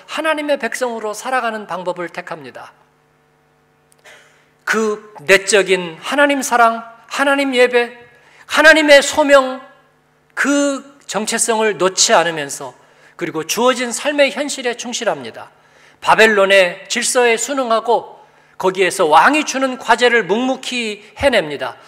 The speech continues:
때로 그게 구조악의 보탬이 되는 결과를 가져올지라도 말입니다.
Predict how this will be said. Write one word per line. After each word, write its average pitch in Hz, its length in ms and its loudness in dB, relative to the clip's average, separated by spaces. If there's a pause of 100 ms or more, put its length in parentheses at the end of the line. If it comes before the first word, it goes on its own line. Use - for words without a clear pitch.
(180)
때로 320 260 6
그게 226 440 0 (180)
구조악의 226 1040 4 (4000)
보탬이 190 680 -8
되는 180 520 -10 (160)
결과를 208 480 -2
가져올지라도 208 840 -4
말입니다. 113 480 -12